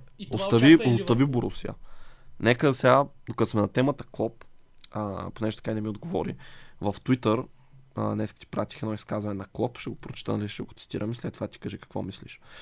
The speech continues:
Speaker 2: А, той казва, нали, на пресконференцията днес, преди мачовете в Шампионската лига. А,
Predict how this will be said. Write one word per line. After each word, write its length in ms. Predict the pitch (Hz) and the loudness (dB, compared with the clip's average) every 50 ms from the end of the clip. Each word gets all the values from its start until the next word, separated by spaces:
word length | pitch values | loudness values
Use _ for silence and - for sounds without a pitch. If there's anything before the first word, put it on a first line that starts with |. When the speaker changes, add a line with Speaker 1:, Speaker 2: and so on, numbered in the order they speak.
| - - - - - - - - - - - - | -18 -18 -18 -18 -20 -20 -20 -20 -20 -20 -20 -12
Speaker 2:
А, 380 | - 101 101 98 98 92 87 90 95 - | -10 -8 -8 -6 -8 -8 -8 -8 -10 -6
той 200 | - - 139 147 | -2 -2 -2 0
казва, 400 | - - 120 113 98 - - - - - - - | 0 0 0 0 -2 -4 -10 -12 -12 -12 -10 -6
нали, 140 | 101 104 104 | -4 -4 -4
на 80 | 104 | -4
пресконференцията 920 | 101 - - 104 - - - - 101 107 104 104 101 - - - - - | -4 -6 -6 -6 -8 -10 -12 -10 -8 -8 -8 -8 -8 -10 -10 -10 -8 -8
днес, 420 | 95 95 101 98 - - - - - _ _ _ _ _ - - | -8 -8 -8 -8 -10 -12 -18 -20 -20 _ _ _ _ _ -16 -10
преди 220 | - 104 95 98 104 | -8 -6 -2 -2 -2
мачовете 500 | 101 101 92 92 - - 92 90 - - | -2 -2 -4 -6 -8 -10 -10 -8 -8 -10
в 40 | - | -8
Шампионската 540 | - - - - 95 92 - - - - | -8 -8 -8 -6 -8 -8 -8 -12 -14 -16
лига. 160 | - - - 123 - _ _ - - - - - - - _ _ _ _ _ _ _ - | -14 -14 -14 -16 -18 _ _ -20 -20 -20 -20 -20 -20 -20 _ _ _ _ _ _ _ -4
А, 500 | - 104 101 98 98 98 98 98 - | -2 0 2 2 2 2 0 0 -2